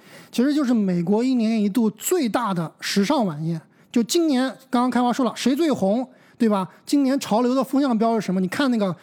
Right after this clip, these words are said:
晚宴的红毯就知道了。所以今年我看了他们这个走红毯，因为之前疫情的原因啊，上，去年没有走。那今年詹娜也参加了，那今年詹娜的造型真的是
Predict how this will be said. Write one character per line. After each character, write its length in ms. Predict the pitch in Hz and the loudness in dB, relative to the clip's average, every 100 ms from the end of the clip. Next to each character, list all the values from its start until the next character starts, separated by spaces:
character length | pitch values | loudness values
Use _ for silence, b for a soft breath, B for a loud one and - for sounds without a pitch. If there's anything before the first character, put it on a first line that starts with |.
| B | B
晚 180 | 196 196 | -2 0
宴 140 | 262 | 0
的 60 | 226 | 0
红 240 | - 196 | 0 0
毯 200 | 262 175 | 0 -2
就 80 | 160 | -2
知 160 | 175 190 | -2 -2
道 160 | 190 | -2
了。 80 | 160 - B B B B B B | -4 -12 B B B B B B
所 160 | - 311 | -4 -2
以 40 | |
今 240 | 262 370 392 | 0 0 0
年 200 | 233 180 | 0 0
我 80 | 180 | -2
看 240 | - 240 | 0 0
了 80 | 196 | 0
他 160 | - | 0
们 120 | 208 202 | 0 0
这 100 | 190 | -2
个 240 | 165 165 156 | -2 -6 -2
走 160 | 180 | -2
红 180 | 160 190 | 0 0
毯， 220 | 185 156 151 | 0 -4 -2
因 100 | 226 | 0
为 160 | 240 240 | 0 -2
之 160 | - | -4
前 180 | 233 214 | 0 0
疫 140 | 262 | 0
情 160 | 226 190 | 0 0
的 60 | 202 | 0
原 260 | 190 175 | 0 0
因 100 | 190 | 0
啊， 80 | 185 | -2
上， 240 | 160 220 196 | 0 -2 -2
去 160 | - 247 | 0 0
年 140 | 196 | 2
没 80 | 208 | 2
有 120 | 285 | 0
走。 240 | 247 - - B B B | -2 -8 -10 B B B
那 80 | - | -4
今 160 | - 294 | 0 2
年 160 | 269 | 2
詹 240 | 262 302 320 | 0 0 0
娜 220 | 311 220 | 0 0
也 100 | 165 | -2
参 260 | - 175 | -2 -2
加 140 | 175 175 | 0 -2
了， 100 | 165 - B B | -4 -12 B B
那 80 | - | -6
今 240 | - 285 302 | 0 0 2
年 200 | 240 240 | 0 -2
詹 260 | - 269 285 | -2 0 2
娜 160 | 269 | 0
的 120 | 220 196 | 0 -2
造 360 | - 269 190 | 0 0 0
型 200 | 175 185 | 0 -2
真 160 | 185 233 | 0 0
的 100 | |
是 100 | 220 | 0